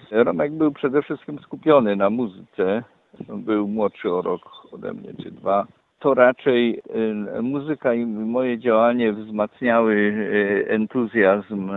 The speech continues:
i zaangażowanie widowni i dopiero to odbicie widowni wpływało na muzyków. Ono zresztą też wpływało na mnie, także dlatego,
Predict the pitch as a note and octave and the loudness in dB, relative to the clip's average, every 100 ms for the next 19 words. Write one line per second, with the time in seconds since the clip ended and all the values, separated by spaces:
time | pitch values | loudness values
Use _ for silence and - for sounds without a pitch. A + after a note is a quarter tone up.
0 | G#2 A#2 G#2 G#2+ G#2 F#2+ G#2 G#2+ G2+ G#2 | -6 -6 0 0 2 0 0 0 0 0
1 | G2+ G2+ G2 B2 D3+ A2 G2 G2 - A2 | 0 -4 2 4 4 -2 -4 -4 -6 -6
2 | G2+ - A#2+ G#2+ G#2 G#2 G#2 G#2 A#2 - | -6 -4 -2 0 0 0 0 -4 -8 -2
3 | G#2 A2 A#2 B2 G2+ F#2+ F2 G2 _ _ | -2 2 8 8 6 -2 -8 -10 _ _
4 | _ - _ _ G#2 G#2 - - G2+ G2+ | _ -20 _ _ -8 -8 -6 -2 2 4
5 | G2+ G2+ G2 G#2 G2 E2+ F2 - F#2 A#2+ | 4 4 2 0 -4 -8 -10 -10 -6 -2
6 | E3 A3+ G#3+ F3+ F#3 F3 F#3 E3 - - | 0 4 4 2 0 0 0 0 -8 -12
7 | D#3 G3+ F#3 F#3+ G#3+ E3 F#2+ F2 F2 - | -2 2 4 6 4 4 0 -4 -6 -4
8 | G2+ A2+ B2 B2 B2 B2+ B2+ D3 C#3+ C#3+ | -6 -6 -4 -4 -2 -2 0 0 2 0